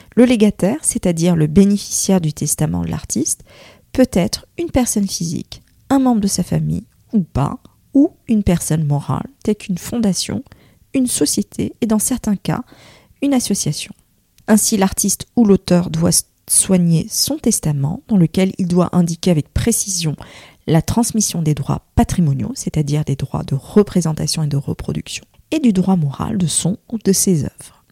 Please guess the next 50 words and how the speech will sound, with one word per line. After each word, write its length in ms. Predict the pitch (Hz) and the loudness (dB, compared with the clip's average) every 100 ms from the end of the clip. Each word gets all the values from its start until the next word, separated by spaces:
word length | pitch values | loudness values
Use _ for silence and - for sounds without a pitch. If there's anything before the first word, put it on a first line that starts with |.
| _ _ _ | _ _ _
Le 80 | 165 | 2
droit 180 | 165 160 | 2 2
de 60 | |
suite 320 | - - 269 220 | 0 -4 -4 -2
est, 60 | |
lui, 220 | 156 185 - - _ _ | 0 -2 -4 -12 _ _
aussi 360 | 180 160 - 208 | 0 0 -2 -6
transmis 440 | - 175 - 175 | -4 -4 -2 0
aux 160 | 160 151 | 0 0
ayants 160 | 147 | -2
droit. 360 | 127 - - 220 - | -2 -6 -8 -8 -6
Ils 80 | 185 | -4
peuvent 260 | 175 165 | -2 -2
donc 380 | 147 160 160 - | 0 2 0 0
bénéficier 640 | 143 185 185 - 147 - 147 | 4 4 4 0 -2 -2 0
des 100 | 143 | -2
sommes 260 | - 170 | -2 -2
perçues 360 | - 170 - 165 | 0 0 0 -4
par 180 | - - | -2 -2
leur 120 | 123 | 0
revente 340 | 143 151 208 | 0 0 0
des 220 | 208 160 | 0 0
œuvres 200 | 170 185 | 0 -2
du 100 | 170 | -2
défunt. 300 | 165 156 - - _ _ _ _ | -2 -4 -8 -18 _ _ _ _
Quant 160 | - 196 | 2 2
au 40 | 175 | 2
droit 240 | 165 190 | 0 2
moral, 400 | 170 156 151 233 | 2 0 0 2
et 100 | 269 | 2
afin 280 | 170 - 180 | 0 0 0
d'éviter 400 | 170 170 170 202 | 2 0 2 2
le 140 | 156 | 2
morcellement 640 | 156 160 214 - 180 175 180 | 2 0 -2 0 0 0 0
de 80 | 160 | 0
ce 160 | - | -2
droit 220 | 151 156 | -2 0
moral 360 | 156 151 160 160 | 0 0 0 0
à 80 | 160 | -2
son 160 | - | -6
décès, 460 | 139 143 - - 330 _ - - - - | -4 -2 -2 -4 -6 _ -20 -20 -20 -8
par 140 | - | -2
exemple 400 | 151 175 180 180 | -2 2 0 0
le 40 | 151 | -4
droit 220 | 170 170 | -2 0
de 100 | 151 | 0
divulgation 760 | 143 185 196 165 165 170 - 165 | -2 -2 -2 -2 -2 -2 -2 -2
appartient 340 | - - - | -2 -4 -6
au 100 | 147 | -4
descendant 680 | 143 156 165 156 156 160 | 0 0 0 -2 -2 -4